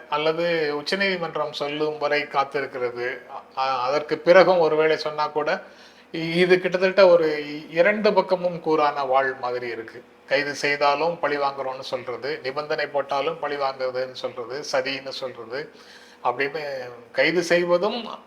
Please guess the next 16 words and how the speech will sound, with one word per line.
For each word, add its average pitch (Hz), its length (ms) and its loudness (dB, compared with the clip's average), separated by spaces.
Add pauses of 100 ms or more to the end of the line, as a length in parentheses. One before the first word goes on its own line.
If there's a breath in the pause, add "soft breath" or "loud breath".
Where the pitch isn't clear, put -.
(140)
அரசியல் 208 440 4
ரீதியாக 170 480 4
அவர்கள் 151 320 2
பயன்படுத்தி 147 540 -8
விடக்கூடாதுங்கிற 135 880 -2
ஒரு 123 320 -4
எச்சரிக்கை 131 460 -6
உணர்வு 120 360 -6
அரசுக்கு 123 440 -4
இருக்கக்கூடும். 143 600 0 (960 soft breath)
அஹ், 110 260 -14 (280)
குற்ற-, 202 440 2
குற்றம், 208 840 6
குற்றம் 214 420 2
செய்திருப்பவரை 196 760 6
தண்டித்தாகணும், 170 840 4